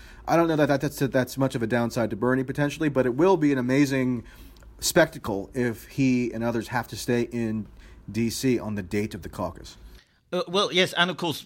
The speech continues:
Speaker 2: uh, Biden himself does not emerge, uh, in covered in glory from the whole impeachment proceedings.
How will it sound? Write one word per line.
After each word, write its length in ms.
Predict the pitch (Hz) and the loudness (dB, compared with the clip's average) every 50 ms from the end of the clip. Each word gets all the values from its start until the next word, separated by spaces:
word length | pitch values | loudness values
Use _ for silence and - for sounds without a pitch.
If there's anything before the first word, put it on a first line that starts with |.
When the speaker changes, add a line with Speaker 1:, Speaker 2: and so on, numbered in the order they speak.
| - - - | -14 -12 -8
Speaker 2:
uh, 200 | 107 139 131 131 | -6 -4 -4 -4
Biden 600 | 123 110 - 151 143 135 120 123 123 123 - - | -6 -4 0 0 0 0 0 -4 -6 -6 -8 -8
himself 480 | - 120 117 117 - - 147 139 120 - | -10 -10 -10 -8 -6 -2 -2 -2 -2 -4
does 140 | - 120 131 | -8 -4 -4
not 160 | 147 135 - | -4 -4 -2
emerge, 520 | 123 127 131 131 127 127 110 107 - - - - | -4 -2 0 0 0 0 -2 -4 -8 -10 -10 -8
uh, 400 | 107 120 113 113 113 113 107 - - | -8 -6 -4 -4 -4 -4 -6 -6 -8
in 300 | 123 120 113 113 113 - | -8 -8 -8 -8 -10 -8
covered 280 | - 151 147 139 123 | -4 -4 -2 -2 -2
in 100 | 127 120 | -4 -2
glory 300 | 113 143 147 135 127 117 | 0 0 0 2 0 -2
from 160 | 107 120 127 | -2 -2 -2
the 60 | 123 120 | -2 0
whole 180 | 123 123 123 | 0 0 0
impeachment 480 | 117 110 - 135 120 - - 113 98 - | -2 -2 -4 -4 -6 -6 -8 -12 -12 -12
proceedings. 540 | - 107 - - 190 175 120 95 95 - | -12 -8 -2 0 0 0 0 -4 -8 -10